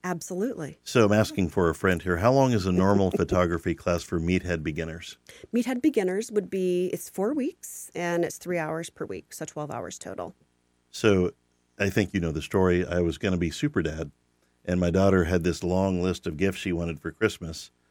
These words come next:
Speaker 2: she had 'em categorized and organized. And,
Speaker 1: Oh,
Speaker 2: you know, it, it, it was
Speaker 1: nice.
Speaker 2: fairly extensive, but I'm like, "Oh, no, no, super dad to the rescue."
Speaker 1: <laughs>
Speaker 2: 'Cause she's, let's see, she's thirteen now.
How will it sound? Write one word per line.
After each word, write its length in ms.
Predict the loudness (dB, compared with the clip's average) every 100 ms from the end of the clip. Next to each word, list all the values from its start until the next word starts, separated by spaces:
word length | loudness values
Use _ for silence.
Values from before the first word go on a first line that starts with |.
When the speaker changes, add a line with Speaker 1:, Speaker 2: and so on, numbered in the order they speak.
| _ -6
Speaker 2:
she 140 | 4
had 100 | 4
'em 120 | 4
categorized 760 | 0 2 4 4 4 4 4 0
and 80 | -2
organized. 760 | -2 0 0 0 -2 -4 -8
And, 120 | -4
Speaker 1:
Oh, 300 | 0 2 2 -2 0
Speaker 2:
you 80 | 4
know, 120 | 6
it, 180 | 6 6
it, 60 | 6 6 4
it 80 |
was 120 | 2 2
Speaker 1:
nice. 100 | 2
Speaker 2:
fairly 200 | 2 0
extensive, 500 | -2 -2 -2 -2 -2
but 100 | 0
I'm 100 | 0
like, 200 | -2 0
"Oh, 180 | 2
no, 120 | 2 2
no, 200 | -2 -6
super 360 | -4 -2 2 2
dad 240 | 2 -2
to 80 | -4
the 100 | -2
rescue." 480 | -2 -4 -8 -8 4
Speaker 1:
<laughs> 720 | 4 4 -2 -2 -4 -10 -4
Speaker 2:
'Cause 120 | -2
she's, 420 | 2 2 2 -4 -12
let's 240 | -10 -10 -6
see, 120 | -8
she's 300 | -4 -4 0
thirteen 540 | 4 4 4 2 4
now. 440 | 4 2 -2 -4